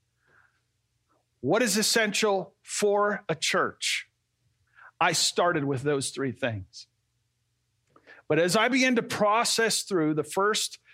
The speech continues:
two chapters of the book of Acts, the Lord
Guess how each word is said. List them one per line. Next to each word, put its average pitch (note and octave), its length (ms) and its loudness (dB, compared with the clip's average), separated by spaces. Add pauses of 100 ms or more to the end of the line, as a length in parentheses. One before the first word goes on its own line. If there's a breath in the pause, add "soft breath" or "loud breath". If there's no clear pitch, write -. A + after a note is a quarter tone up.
(220 loud breath)
two A#3 200 0
chapters - 680 0
of F#3+ 120 -2
the E3+ 80 0
book E3+ 180 0
of D#3+ 100 -4
Acts, - 640 -2 (880 loud breath)
the D#3 180 0
Lord G3+ 460 2